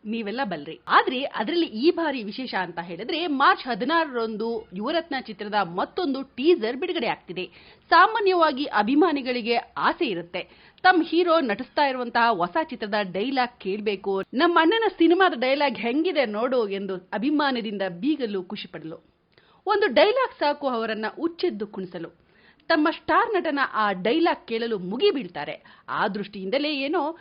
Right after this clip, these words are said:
ಈ ಬಾರಿ ಡೈಲಾಗ್ ಟೀಸರ್ ಅನ್ನ ಬಿಡುಗಡೆಯನ್ನ ಮಾಡಲು ಚಿತ್ರತಂಡ ನಿರ್ಧರಿಸಿದೆ, ಹುಟ್ಟುಹಬ್ಬಕ್ಕೆ ಒಂದು ದಿನ ಮುಂಚಿತವಾಗಿ. ಈ ಟೀಸರ್‌ನಲ್ಲಿ ಯುವರತ್ನ ಚಿತ್ರದಲ್ಲಿರುವಂತಹ ಪವರ್‌ಫುಲ್ ಸಂಭಾಷಣೆಗಳನ್ನೆಲ್ಲ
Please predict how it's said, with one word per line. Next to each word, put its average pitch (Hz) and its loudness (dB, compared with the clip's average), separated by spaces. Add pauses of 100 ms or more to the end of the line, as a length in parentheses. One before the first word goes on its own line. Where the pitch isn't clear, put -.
(180)
ಈ 339 4 (120)
ಬಾರಿ 208 -2 (100)
ಡೈಲಾಗ್ 359 2
ಟೀಸರ್ 240 -2
ಅನ್ನ 214 -6 (200)
ಬಿಡುಗಡೆಯನ್ನ 208 -4 (100)
ಮಾಡಲು 202 -6
ಚಿತ್ರತಂಡ 240 -4 (260)
ನಿರ್ಧರಿಸಿದೆ, 202 -8 (340)
ಹುಟ್ಟುಹಬ್ಬಕ್ಕೆ 392 2
ಒಂದು 269 0
ದಿನ 311 0 (100)
ಮುಂಚಿತವಾಗಿ. 175 -6 (760)
ಈ 415 6
ಟೀಸರ್‌ನಲ್ಲಿ 359 4
ಯುವರತ್ನ 330 -2
ಚಿತ್ರದಲ್ಲಿರುವಂತಹ 233 -2
ಪವರ್‌ಫುಲ್ 262 2
ಸಂಭಾಷಣೆಗಳನ್ನೆಲ್ಲ 208 0